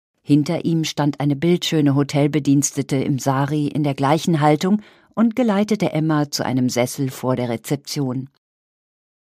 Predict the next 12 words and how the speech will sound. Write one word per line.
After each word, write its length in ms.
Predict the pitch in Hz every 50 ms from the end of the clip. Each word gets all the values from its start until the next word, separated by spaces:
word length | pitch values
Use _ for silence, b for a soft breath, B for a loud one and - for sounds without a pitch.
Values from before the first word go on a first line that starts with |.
| _ _ _ _ _ _ _ _
„Wir 220 | - 196 170 143
hoffen, 340 | - 233 269 - - 311 262
Sie 160 | 190 175 151
hatten 240 | 151 143 - - 147
eine 260 | - 131 135 143 113
angenehme 540 | - 139 160 151 156 156 147 143 143 139 131
Reise, 340 | 131 135 156 202 208 214 190
Miss 240 | 165 147 135 - -
Hepburn“, 480 | 135 127 123 - - 117 101 104 101
sagte 340 | 98 117 95 92 - - 107
die 120 | - 120 113
Frau 340 | - - 123 127 127 127